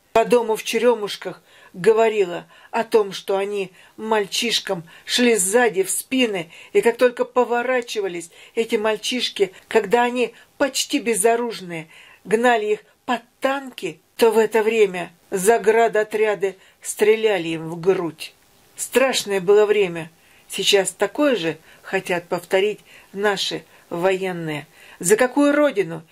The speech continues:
и кого они будут гнать теперь впереди себя? Под какие танки сегодня погонят наших мальчишек?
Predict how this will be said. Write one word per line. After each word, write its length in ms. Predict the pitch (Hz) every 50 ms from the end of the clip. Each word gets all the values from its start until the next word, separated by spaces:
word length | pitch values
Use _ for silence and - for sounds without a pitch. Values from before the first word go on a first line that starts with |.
| _ - _ _
и 80 | - 196
кого 260 | - 220 220 220 247
они 180 | 240 233 233 226
будут 300 | 190 226 220 226 226 190
гнать 340 | 202 226 226 214 190 - _ _ _ _ _ _
теперь 340 | - 220 - 262 240 -
впереди 520 | - - - _ 208 202 202 208 175 202 190
себя? 480 | 175 - - 208 180 196 190 175 170 _ _ _ - - - _ _
Под 160 | 220 214 220
какие 360 | - 247 240 240 - 262 254
танки 580 | 254 - - 269 247 233 214 - - 190 175 _ - - _
сегодня 520 | _ - - 247 254 240 226 196 190 196 185
погонят 500 | - 214 202 185 208 202 190 196 185 _ _ _ _ _
наших 480 | 202 214 220 220 202 - - 185 - -
мальчишек? 680 | 196 202 202 196 - - 202 190 - - - - -